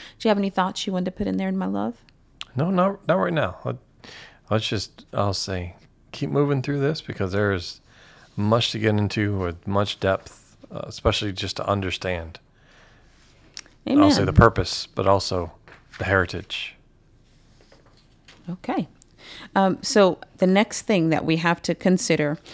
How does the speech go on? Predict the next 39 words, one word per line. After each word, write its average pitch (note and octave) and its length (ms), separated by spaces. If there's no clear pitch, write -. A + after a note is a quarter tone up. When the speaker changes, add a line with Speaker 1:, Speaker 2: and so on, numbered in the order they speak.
Speaker 1:
is F3 400
there F3+ 280
are F#3+ 120
some F#3 240
traditionally A3 840
taught - 460
things D#3+ 580
about E3 420
the E3 80
word E3+ 460
and G3 120
about F3+ 320
God F#3 460
that F#3 140
just G3+ 260
aren't F3+ 200
correct. - 640
And F#3 140
it's F3+ 160
not G3 240
out G3+ 180
of F3 140
malice. F3+ 420
I F3 60
don't F3+ 140
believe E3+ 220
anybody E3+ 380
taught D#3+ 320
it D#3+ 160
out E3 140
of D#3 120
malice F#3 480
or D#3 120
to D3+ 180
usurp F#3 540
or D#3 100
to - 140
do D#3+ 140
anything, F#3+ 560